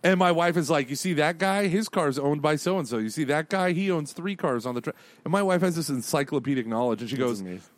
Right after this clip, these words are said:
Speaker 1: "Oh, you see that guy? That's the car that Michael Jordan owns. Oh, you see that guy? That's the guy that Pitbull owns, and Michael Jordan's a co-owner with Pitbull." And I'm like, "What the hell is happening
Speaker 2: That's
Speaker 1: to this
Speaker 2: how
Speaker 1: world?
Speaker 2: Aaron
Speaker 1: Like,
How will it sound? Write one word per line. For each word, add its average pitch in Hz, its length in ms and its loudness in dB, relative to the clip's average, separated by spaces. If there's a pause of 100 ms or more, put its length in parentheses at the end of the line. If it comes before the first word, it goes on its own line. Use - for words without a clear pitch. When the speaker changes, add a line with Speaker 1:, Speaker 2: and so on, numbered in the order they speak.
Speaker 1:
"Oh, 208 80 2
you 175 120 2
see 196 160 -2
that 170 240 2
guy? 196 180 2
That's 185 200 0
the 208 60 0
car 190 140 2
that 170 100 0
Michael 156 280 -2
Jordan 165 420 0
owns. 95 480 -4
Oh, 170 80 4
you 190 80 0
see 185 140 -2
that 160 220 2
guy? 208 100 2
That's 185 180 -2
the 202 80 -2
guy 185 140 0
that 156 180 -2
Pitbull 127 640 0 (400)
owns, 143 400 2
and 156 140 -2
Michael 185 260 2
Jordan's 180 300 0
a 156 40 -4
co-owner 180 520 0
with 160 180 0
Pitbull." 131 440 0 (340)
And 147 80 0
I'm 165 100 2
like, 156 140 0 (140)
"What 370 180 0
the 392 140 0
hell 277 220 0
is 311 120 0
happening 269 480 0
Speaker 2:
That's 170 140 4
Speaker 1:
to 302 40 4
this 202 140 4
Speaker 2:
how 302 60 -6
Speaker 1:
world? 359 600 0
Speaker 2:
Aaron 147 300 6
Speaker 1:
Like, - 0 -